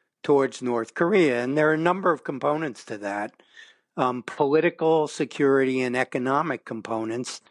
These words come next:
that need to be explored. And in return for that, of course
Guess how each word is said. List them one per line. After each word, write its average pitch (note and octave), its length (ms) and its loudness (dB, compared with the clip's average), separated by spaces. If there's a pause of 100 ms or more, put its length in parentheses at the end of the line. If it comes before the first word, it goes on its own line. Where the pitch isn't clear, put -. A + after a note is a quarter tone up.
(300)
that D3+ 180 2
need D#3 360 2
to E3 100 2
be D3+ 200 2
explored. F3 760 0 (400)
And D#3 200 0
in D3+ 180 4
return G3 440 2
for D#3 160 -2
that, C#3+ 240 2
of C#3+ 140 -6
course - 120 -18